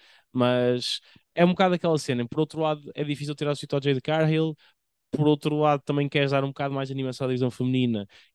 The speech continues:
e aqui fazia mais sentido, até por todos envolvidos no combate, que conseguisse ser a Jamie a ganhar. Pronto, e foi, e foi o que foi.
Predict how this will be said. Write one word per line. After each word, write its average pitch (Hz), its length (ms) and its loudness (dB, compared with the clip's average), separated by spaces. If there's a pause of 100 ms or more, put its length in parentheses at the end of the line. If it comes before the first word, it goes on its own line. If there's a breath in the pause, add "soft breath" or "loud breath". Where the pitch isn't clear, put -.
e 135 120 0
aqui 151 200 -2
fazia 135 280 -2
mais 131 200 -2
sentido, 131 400 0
até 175 160 0
por - 140 -10
todos 139 240 0
envolvidos 135 420 2
no 131 100 0
combate, 127 460 -4 (120)
que - 100 -20
conseguisse - 420 -4
ser 123 120 0
a 123 80 -2
Jamie 117 320 0
a 110 40 -4
ganhar. 139 400 -4 (100)
Pronto, 147 240 -4 (100)
e - 40 -10
foi, 104 320 -4
e 104 60 -10
foi 110 180 -2
o 107 60 -6
que - 80 -20
foi. 135 240 -6